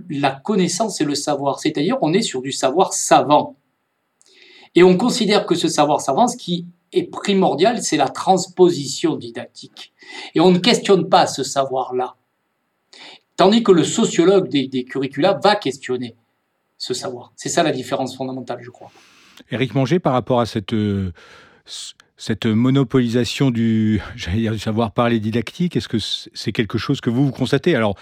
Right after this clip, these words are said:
Speaker 2: il faudra qu'on voit aussi du côté de la Belgique si, euh, si les choses se jouent au-, aussi autrement, mais, euh, mais est-ce que c'est, c'est la même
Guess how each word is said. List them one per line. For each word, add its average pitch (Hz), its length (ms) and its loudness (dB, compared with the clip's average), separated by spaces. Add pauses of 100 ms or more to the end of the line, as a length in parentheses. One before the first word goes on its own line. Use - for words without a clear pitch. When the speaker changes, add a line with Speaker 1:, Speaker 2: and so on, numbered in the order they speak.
(380)
Speaker 2:
il 107 80 -6
faudra 117 200 2
qu'on 117 160 -2
voit 110 220 2
aussi 123 280 0
du 113 120 -4
côté 113 220 0
de 107 60 2
la 107 80 2
Belgique 110 440 0
si, 101 280 -2
euh, 90 140 -2 (400)
si - 180 -10
les 101 100 0
choses 113 220 -2
se - 120 -2
jouent 104 380 0
au-, - 240 -8
aussi 123 300 -2
autrement, 127 500 2
mais, 98 300 0
euh, 95 140 -2 (500)
mais 104 80 -2
est-ce 101 100 -4
que 139 100 0
c'est, 151 220 0
c'est - 180 0
la 127 140 4
même 156 300 2